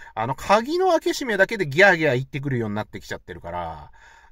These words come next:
もう、粗大ゴミとか出そうとして、ちょっと音立てようもんなら、もうすごい勢いで来るんだよね。あ、どうしよう、みたいな。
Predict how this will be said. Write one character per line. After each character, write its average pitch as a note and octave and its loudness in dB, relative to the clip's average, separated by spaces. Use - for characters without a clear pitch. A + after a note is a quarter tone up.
も G#2+ -8
う、 - -10
粗 E3+ -2
大 E4 2
ゴ E3 2
ミ A#2 0
と G#2 -8
か F#2+ -4
出 F#2+ -6
そ - -6
う - -10
と F#2 -10
し - -14
て、 F#2+ -12
ち - -14
ょ - -12
っ - -12
と D#3 -6
音 C3+ -4
立 A#2 -4
て G2+ -8
よ G2+ -4
う F#2+ -4
も F2+ -10
ん F2 -12
な F2 -14
ら、 D#2+ -16
も F#2+ -12
う - -12
す A2 -10
ご D#4+ 0
い E4 2
勢 G3 0
い B2+ 0
で B2 -2
来 A#2 -6
る G#2+ -4
ん F2 -10
だ E2+ -12
よ D#2+ -12
ね。 D#2+ -16
あ、 - -8
ど D#3 0
う F#4+ 4
し E4 -2
よ C#3 4
う、 - 0
み G#2 -6
た D#2 -12
い D2+ -18
な。 - -18